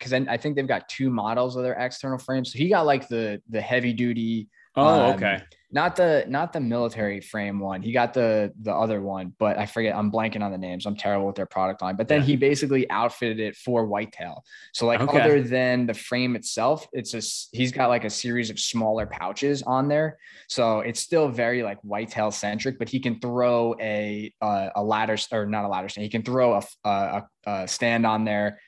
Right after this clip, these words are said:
Speaker 2: Yep.
Speaker 1: We can pack out an animal if we need to. Um, and it's, it's just a more versatile pack system than just having the little day packs like we did, like we normally carry in. So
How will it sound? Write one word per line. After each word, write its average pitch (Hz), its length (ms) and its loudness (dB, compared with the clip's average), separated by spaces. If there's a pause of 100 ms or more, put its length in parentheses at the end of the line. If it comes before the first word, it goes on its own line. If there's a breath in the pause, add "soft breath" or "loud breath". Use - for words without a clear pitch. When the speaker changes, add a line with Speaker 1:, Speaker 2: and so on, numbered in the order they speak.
Speaker 2:
Yep. 95 200 0
Speaker 1:
We 113 100 -8
can - 220 -20
pack 117 280 -2
out 113 300 0
an 110 120 -4
animal 107 380 -2
if 104 140 -10
we 107 80 -4
need 107 280 -2
to. 98 340 -6 (300 soft breath)
Um, 98 600 0 (100)
and 110 120 -2
it's, - 300 -4
it's 120 120 -2
just 127 200 0
a 110 40 2
more 113 360 4
versatile 107 420 -2
pack 101 320 -2
system 98 340 -8
than 104 140 -4
just 107 180 -6
having 104 260 -4
the 98 60 -6
little 98 200 -6
day 98 200 -8
packs 92 400 -8
like 87 180 -8
we 92 60 -8
did, 87 280 -6
like 90 180 -6
we 104 60 -2
normally 98 380 -4
carry 80 420 -8
in. 62 100 -10
So 92 400 -4